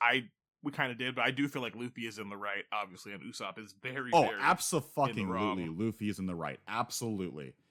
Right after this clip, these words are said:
Speaker 2: Um, unless, like you said, we had some impossible miracle, or, you know, I guess a miracle, that we found a tree tree devil fruit, right? That's literally the only case scenario I can think of maybe within this realm,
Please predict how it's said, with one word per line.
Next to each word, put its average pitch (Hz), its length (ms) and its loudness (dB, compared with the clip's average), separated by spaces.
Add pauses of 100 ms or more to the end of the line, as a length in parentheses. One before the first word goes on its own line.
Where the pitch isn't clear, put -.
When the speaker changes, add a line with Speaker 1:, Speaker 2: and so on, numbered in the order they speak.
(420)
Speaker 2:
Um, 92 460 4 (100)
unless, 113 680 4
like 95 160 -4
you 117 60 -8
said, 87 360 0
we 98 100 -2
had 101 360 -2
some 104 380 0 (200)
impossible 120 840 -2
miracle, 117 640 2 (240)
or, 107 220 0
you 127 80 -2
know, 76 100 -4
I 80 80 -6
guess 78 220 -8
a 85 80 -10
miracle, 73 400 -8 (260)
that 95 160 0
we 101 80 0
found 113 460 2
a 113 240 2 (300)
tree 135 280 2
tree 120 400 0
devil 131 320 4
fruit, 80 360 -8 (280)
right? 90 320 0
That's 123 300 2
literally 143 420 6
the 131 180 0
only 123 240 0
case 113 280 -4
scenario 104 320 0
I 95 80 -2
can 98 140 -8
think 98 160 -8
of 87 160 -4
maybe 98 280 -2
within 95 300 -4
this 92 180 -6
realm, 76 460 -4